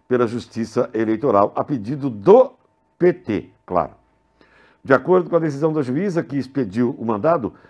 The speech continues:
materiais impressos da campanha do ex-juiz, na verdade os santinhos, estariam violando a legislação eleitoral. A irregularidade, entre aspas,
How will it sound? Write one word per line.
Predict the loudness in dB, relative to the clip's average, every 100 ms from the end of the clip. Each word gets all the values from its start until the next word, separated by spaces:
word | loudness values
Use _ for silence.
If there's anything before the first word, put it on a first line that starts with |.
| _ -2
materiais | -2 0 0 2 2 0
impressos | -6 -2 2 2 0 -8 -4
da | -2
campanha | -2 -4 -2 -2
do | -4 -8 -6
ex-juiz, | 0 0 0 -6 -4 -4 -6 -14 _ _ -12
na | -4 0
verdade | 0 2 0
os | -2 -2
santinhos, | -2 -2 -6 -6 -4 -2 -6 -8 -16 _ _ _ _ _ _ -12
estariam | 0 0 2 -4
violando | 0 2 4 2 2 0 -2
a |
legislação | -2 -4 -4 -6 -2 -4 -4 -12 _ 0
eleitoral. | 0 2 0 0 -4 _ _ _ _ -6
A | 0 0 -2 -10 _ -6
irregularidade, | 0 2 2 2 -4 0 0 0 -4
entre | -8 -6 -4
aspas, | -4 -6 -16 -16